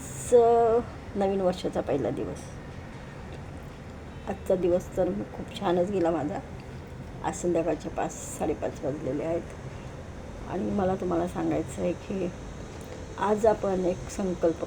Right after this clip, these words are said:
करूया. तीन आहेत. तीन संकल्प आपण करूया. कारण काय माहिती का, सं-, संकल्प म्हणजे आपण विचार, मनाचा विचार,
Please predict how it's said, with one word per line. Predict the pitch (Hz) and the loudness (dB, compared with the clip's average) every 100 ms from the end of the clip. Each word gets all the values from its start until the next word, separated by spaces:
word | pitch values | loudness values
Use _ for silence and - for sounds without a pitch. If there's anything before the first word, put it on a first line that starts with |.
| - | -4
करूया. | - - - - - - - - - - - | -4 -6 -8 -12 -12 -12 -14 -14 -12 -10 0
तीन | 226 | 2
आहेत. | 165 - - - - - - - - - - - - - - | 2 -2 -6 -6 -8 -12 -12 -12 -10 -12 -12 -12 -12 -6 2
तीन | 247 | 4
संकल्प | 240 220 208 - 202 196 208 | 6 4 2 4 2 4 2
आपण | 208 202 196 190 | 4 2 0 -2
करूया. | 214 190 170 170 175 185 - - - - - - - - - | 0 4 4 4 0 -4 -10 -12 -12 -12 -12 -12 -12 -12 -4
कारण | - 214 | 2 2
काय | 226 - 214 | 2 6 6
माहिती | 196 180 - | 6 0 -4
का, | 190 240 - - - - - - - - - - - | -4 -6 -8 -12 -12 -12 -14 -12 -12 -12 -12 -6 0
सं-, | 208 202 - - | 2 2 -2 -2
संकल्प | 220 208 - 226 - | 0 2 6 4 4
म्हणजे | 226 220 208 214 214 | -2 0 0 6 6
आपण | 220 - 220 226 | 6 2 0 -2
विचार, | 214 208 214 170 156 - - - - - - - - | -2 -2 2 2 0 -10 -14 -14 -14 -12 -12 -10 -6
मनाचा | 208 196 185 180 220 | 0 2 2 0 -4
विचार, | 220 190 - - | -4 -4 -2 -4